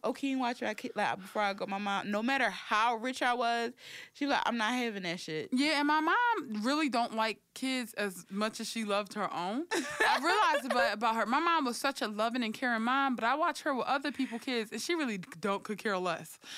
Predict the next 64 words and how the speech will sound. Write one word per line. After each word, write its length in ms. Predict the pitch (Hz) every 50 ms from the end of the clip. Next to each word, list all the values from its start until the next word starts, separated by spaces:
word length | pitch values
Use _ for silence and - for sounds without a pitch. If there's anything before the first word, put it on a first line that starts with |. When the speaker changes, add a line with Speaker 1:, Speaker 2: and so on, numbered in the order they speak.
| - - - -
Speaker 2:
So 160 | - - 254
I'm 100 | 247 269 285
like, 160 | 269 226 214
"No, 320 | 220 208 190 180 180 180 185
my 160 | 202 240 294
mom 400 | 320 330 330 320 311 294 262 240
not 240 | 233 226 226 220 -
that 160 | 208 202 196
grandma. 440 | 190 214 220 220 214 208 180 175 175
She 180 | 185 - 294 320
not 180 | 330 311 294
gonna 120 | - 277 220
be 60 | 233
like, 100 | 233 - -
'Oh, 260 | - 339 311 294 240
g-, 100 | 226 269 - - - - - -
grandma 520 | 240 302 370 440 466 440 403 359 330 311 285 -
old 300 | - 285 330 339 349 294
and 140 | 285 277 262
don't 160 | 294 294 277
have 200 | 269 302 294 269
no 180 | 262 254 247 240
life. 360 | 233 240 220 214 190 196 190 -
Bring 260 | - 415 453 440 359
baby 340 | 330 339 320 320 240 285 285
here.'" 200 | 240 277 277 226
My 100 | 233 294
mom 260 | 392 453 453 427 381 302
gonna 140 | 359 302
be 60 | 349 339
like, 160 | 330 320 330
"Listen, 300 | 381 403 - 392 302 240
I 100 | 254 -
got 180 | - 392 339
a 60 | 285 247
date." 340 | 214 220 196 175 - - _ _ _ _ -
Okay? 380 | 226 220 294 302 320 339 349 330
Speaker 1:
Yeah. 460 | 226 208 262 277 285 262 214 190 180
Speaker 2:
You 60 | 285 311
shoulda 220 | - 392 370 277
asked 240 | 254 285 302 - -
me 100 | 311 294
what 140 | 277 285 269
I 100 | 269 262
was 120 | 254 240
doing 260 | 214 294 339 339 254
before 220 | 208 214 - 247 254
you 80 | 254 226
left 200 | 233 226 240 -
the 100 | 233 240
child 340 | - - 269 254 233 220 -
with 100 | 170 151
me. 100 | 156 143 175
Speaker 1:
<laughs> 20 |
Yeah, 500 | 311 330 330 381 359 311 302 269 233 226
so 240 | 285 - 277 240 226 - - -
Speaker 2:
She 100 | 339 359
gonna 160 | 381 349 339 330
have 100 | 302 247
her 120 | 311 294
Fashion 360 | - 285 269 294 - - 381
Nova 200 | 311 311 330 349
fit 220 | 339 - 349 285 233
on, 340 | 226 226 226 226 233 269